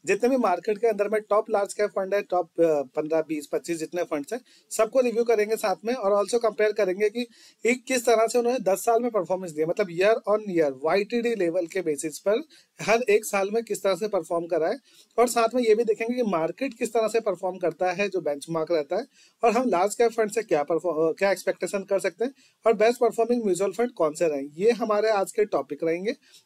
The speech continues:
है। और इसको हम cover करेंगे एक simple data से। आप भी साथ में, अ, study करने की कोशिश करिए। बहुत simple और बहुत informative एक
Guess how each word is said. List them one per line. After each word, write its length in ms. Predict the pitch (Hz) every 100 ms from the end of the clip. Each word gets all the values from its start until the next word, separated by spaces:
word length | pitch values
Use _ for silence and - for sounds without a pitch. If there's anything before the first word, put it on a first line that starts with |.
| -
है। 100 | 214
और 260 | 285 254 254
इसको 200 | 170 233
हम 100 | 240
cover 240 | 226 233
करेंगे 280 | 247 233 254
एक 80 | 277
simple 380 | 233 220 254 233
data 260 | 170 190
से। 140 | 185 247 -
आप 180 | 185 220
भी 120 | 269
साथ 220 | 262 196 190
में, 100 | 214
अ, 420 | 214 170 175 165 - _ - _ 190
study 280 | 220 214
करने 240 | 226 220 214
की 60 |
कोशिश 300 | 240 180 202
करिए। 200 | 220 233
बहुत 320 | 220 190 226 -
simple 400 | 226 190 226 254
और 140 | 233
बहुत 240 | 202 220
informative 580 | 254 202 220 220 208 233
एक 100 | 214